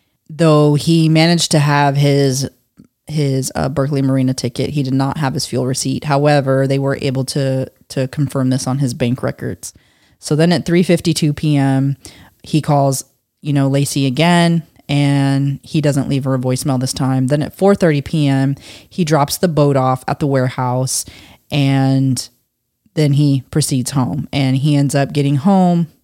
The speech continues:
from his fishing trip at about four forty-five P M. He tells the Modesto police that the only unusual thing was that,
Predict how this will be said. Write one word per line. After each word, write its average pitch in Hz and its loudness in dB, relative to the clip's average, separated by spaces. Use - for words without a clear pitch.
from 139 2
his 151 0
fishing 143 -2
trip 139 -2
at 139 -4
about 127 -2
four 135 -2
forty-five 127 -4
P 139 0
M. 131 0
He 156 -4
tells 156 -2
the 170 0
Modesto 147 0
police 143 -2
that 131 -4
the 139 -2
only 139 2
unusual 165 2
thing 143 0
was 135 -2
that, 131 -2